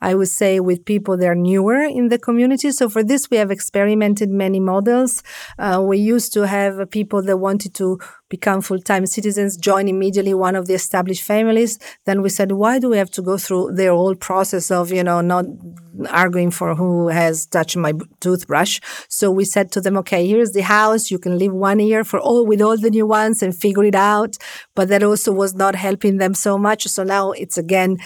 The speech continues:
they come to our families, mostly that. So lack of adaptability is one of the reasons for conflicts, normally on stupid, stupid, stupid things, because that's where we always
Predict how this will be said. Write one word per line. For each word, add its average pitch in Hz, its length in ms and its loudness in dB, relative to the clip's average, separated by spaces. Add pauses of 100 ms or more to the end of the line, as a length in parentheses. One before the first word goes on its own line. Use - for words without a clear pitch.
(220)
they 185 140 -2
come 190 360 0
to 202 120 -2
our 190 100 2
families, 214 560 0 (280)
mostly 226 500 2
that. - 380 0
So - 280 0 (100)
lack 208 420 2
of 208 80 -2
adaptability 190 920 0 (540)
is 196 240 -2
one 185 260 2
of 180 140 0
the 175 100 0
reasons 180 360 0
for 185 100 -4
conflicts, 196 480 -2
normally 254 500 2
on 202 160 0
stupid, 233 600 -2
stupid, 208 420 -4
stupid 180 440 -6
things, 233 440 -4
because 190 280 -2
that's 196 240 2
where 185 100 2
we 175 140 0
always 185 640 2